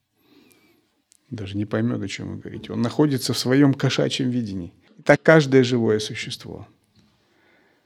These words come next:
Таким же образом, по сравнению с божественными существами и ситхами, мы тоже имеем такое сознание. И мы совсем не понимаем многие вещи, но они будут открываться. В отличие от животных,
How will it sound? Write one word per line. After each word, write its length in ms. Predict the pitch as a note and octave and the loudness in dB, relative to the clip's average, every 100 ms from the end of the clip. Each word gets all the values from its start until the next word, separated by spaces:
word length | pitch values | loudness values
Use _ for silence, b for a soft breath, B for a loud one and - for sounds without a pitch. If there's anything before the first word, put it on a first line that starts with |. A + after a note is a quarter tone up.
| _ _ _ _ | _ _ _ _
Таким 340 | - A2+ D3 D3 | -12 0 2 4
же 120 | D#3+ | 4
образом, 440 | F3 D3+ C#3 C#3 | 4 2 2 2
по 120 | B2 | 0
сравнению 580 | C#3 C#3+ D3 D3 C3+ B2+ | -2 2 4 4 4 2
с 40 | A#2+ | 2
божественными 640 | B2+ B2+ C#3+ C#3+ C#3+ C3 | 2 4 2 4 2 2
существами 720 | B2 C3 - C3+ D3 C3+ A#2+ | 0 -4 -6 -6 -2 0 2
и 60 | A2+ | 0
ситхами, 560 | - D#3 - C#3+ C3+ | -2 -6 -2 -2 0
мы 200 | B2+ C#3+ | 0 0
тоже 320 | D3+ D3 C3 B2 | 2 0 0 2
имеем 300 | A#2 G#2+ G#2+ | 4 2 0
такое 360 | G#2+ - G#2 | -4 -4 -4
сознание. 580 | G2+ G2+ G2 F2+ E2+ F#2 b b b b b b b b b b b b b b b | -4 -6 -8 -8 -8 -12 b b b b b b b b b b b b b b b
И 380 | - A#2 A2 A2 G#2+ | -12 -8 -6 -4 0
мы 260 | A#2 B2 | 2 2
совсем 540 | G#2+ B2 A#2 D#3 C#3 B2+ | 2 0 2 2 4 2
не 80 | |
понимаем 640 | B2+ B2+ C3 C3+ C#3+ C3 A2+ | 2 0 0 0 0 0 2
многие 480 | A2 A2 G#2 G2+ G2 | 2 0 0 -2 -2
вещи, 460 | F#2 E2 - - - | -2 -4 -8 -10 -6
но 200 | A2 A#2+ | -2 2
они 260 | B2 E3 | 4 4
будут 340 | E3 C3+ B2 A#2+ | 4 2 0 -4
открываться. 800 | B2 - D3 C3+ A2 - - G2 B B - | -6 0 4 4 2 -2 -10 -14 B B -4
В 120 | A2+ | -2
отличие 540 | A#2 C#3+ D3+ - B2 | 0 0 0 0 0
от 140 | A#2 A2 | 0 0
животных, 640 | A#2+ C3 E3 - G#2 - | 0 2 2 0 -4 -6